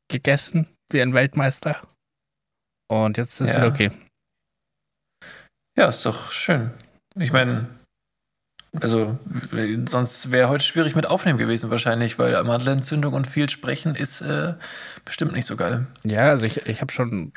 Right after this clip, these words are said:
Speaker 1: ich hatte eigentlich nicht so krass viel Halsschmerzen, ähm, aber ich hab jetzt noch nicht die ganze Woche so lange am Stück gesprochen wie heute. Wir haben zwar ein paar Mal gezockt, aber da spricht man, glaub ich, nicht so viel wie in einem Podcast.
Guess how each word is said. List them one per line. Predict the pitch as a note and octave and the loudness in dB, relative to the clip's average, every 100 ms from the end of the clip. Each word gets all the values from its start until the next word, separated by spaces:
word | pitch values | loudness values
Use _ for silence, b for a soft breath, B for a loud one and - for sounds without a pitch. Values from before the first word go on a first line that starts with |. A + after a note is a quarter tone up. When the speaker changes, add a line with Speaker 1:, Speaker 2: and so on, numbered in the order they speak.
| B2 - _ _ | -18 -18 _ _
Speaker 1:
ich | - - | -10 -2
hatte | D3 | 0
eigentlich | C#3 A2+ | 2 0
nicht | A#2+ | -2
so | - G#2 | -4 -6
krass | - A2 - | -2 -2 -2
viel | A2+ G2+ | -2 0
Halsschmerzen, | G2+ - B2+ A#2+ - C#3 C3+ - | 0 -2 -4 -4 -4 -4 -4 -2
ähm, | G#2+ G#2 G2+ F#2+ | 0 2 0 -2
aber | G#2 G2+ G2+ | -2 0 0
ich | G#2+ | 0
hab | C3 - | -4 -2
jetzt | C#3 - | -6 0
noch | C3 | 2
nicht | A#2+ B2 D3+ - - - | 2 0 -2 -4 -14 -2
die | C#3 | 2
ganze | C3+ B2+ | 2 2
Woche | C#3 C3 | 2 4
so | B2+ | 4
lange | B2+ B2+ | 4 4
am | A#2+ A2 | 4 2
Stück | - D3+ | 0 -2
gesprochen | D3+ - B2 C3+ | -2 -2 0 2
wie | A#2 | 4
heute. | A#2 A2 G2+ - B B B B - | 4 4 2 0 B B B B -4
Wir | A2 | -4
haben | |
zwar | - B2+ | -2 -2
ein | |
paar | C3 | 0
Mal | B2 A#2 | 2 0
gezockt, | A2+ C#3 C3+ | 0 -2 -2
aber | F#2+ G#2 | -4 -2
da | G#2+ | -4
spricht | - A#2+ - | -4 -8 -4
man, | A#2 | -2
glaub | G#2 G#2+ | 0 -2
ich, | A2 | -2
nicht | G#2+ - | -6 -4
so | - G#2 | -2 -2
viel | - G#2 | 2 0
wie | G2+ | 2
in | F#2+ | 0
einem | F#2 G2+ | 0 0
Podcast. | G2 - F#2 - | -4 0 -2 -2